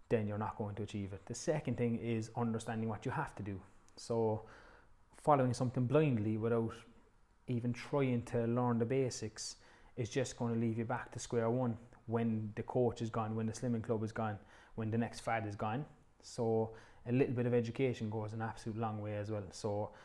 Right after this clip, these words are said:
making sure from your coach or your slimming club or from us in the twenty-eighth grade especially, that you're learning along the way, because they're gonna be tools for life,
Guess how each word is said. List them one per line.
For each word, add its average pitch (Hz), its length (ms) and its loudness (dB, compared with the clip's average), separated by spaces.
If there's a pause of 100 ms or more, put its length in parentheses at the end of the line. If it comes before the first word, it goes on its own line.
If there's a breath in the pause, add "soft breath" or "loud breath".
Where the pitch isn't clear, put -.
(220 loud breath)
making 123 300 0
sure 120 340 6
from 135 220 0
your 123 100 4
coach 117 440 4
or 143 100 10
your 147 100 6
slimming 120 320 0
club 117 280 2 (120)
or 123 220 6
from 113 260 -2
us 131 300 0
in 120 120 -4
the 107 120 -2
twenty-eighth 120 420 0
grade 123 200 2
especially, 113 540 -2 (460 loud breath)
that 110 420 0 (460)
you're 117 280 4
learning 120 480 4
along 110 300 2
the 107 80 0
way, 107 180 2
because 101 380 -4
they're 123 160 2
gonna 120 180 2
be 113 80 2
tools 120 500 0
for - 140 -8
life, 131 500 2